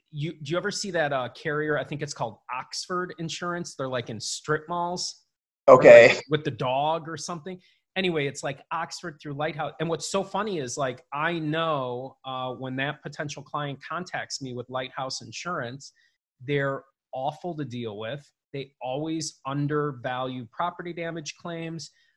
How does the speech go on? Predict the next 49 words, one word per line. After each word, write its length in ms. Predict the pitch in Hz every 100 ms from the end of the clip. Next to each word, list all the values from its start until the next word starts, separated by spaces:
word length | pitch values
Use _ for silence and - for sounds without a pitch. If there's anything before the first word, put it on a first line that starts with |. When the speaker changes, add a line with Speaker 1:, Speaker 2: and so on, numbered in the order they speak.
| - 120
Speaker 1:
Um, 420 | 123 123 123 127 -
if 160 | 131 151
you 100 | 139
have 120 | 120 -
any 200 | 147 170
type 260 | 160 165 156
of 60 | 147
soft 320 | 156 147 -
tissue 380 | 151 147 160 135
injury, 540 | 143 143 151 156 151
even 200 | 139 139 147
if 100 | 147
you 80 |
get 160 | 135 113
treatment 380 | - 160 147 127
right 220 | 127 139 147
away, 460 | 135 139 135 131 -
follow 320 | 127 127 131
up, 120 | 131
you 100 | 131
know, 60 | 117
if 100 | -
you 40 |
go 80 | 123
to 80 | 113
the 80 | 135
emergency 460 | 180 175 160 160
room, 340 | 139 131 120 113 - _ -
uh, 120 | 120 113
follow 220 | 139 127 131
up 100 | 127
with 120 | 143
your 180 | 131 - _ _ _ _
primary 400 | - 135 139 143
care 220 | 143 196 190
physician, 540 | 156 147 131 135 123
go 120 | 123
to 100 | 143
an 60 | 156
orthopod, 640 | 185 185 143 151 131 120
get 140 | 127 -
physical 360 | 147 - 160
therapy, 540 | 151 185 190 185 151 135
they're 140 | 139
like, 200 | 131 127 _ _ _
"Well, 100 | 131
you 60 | 143
didn't 200 | 160 147
break 180 | 147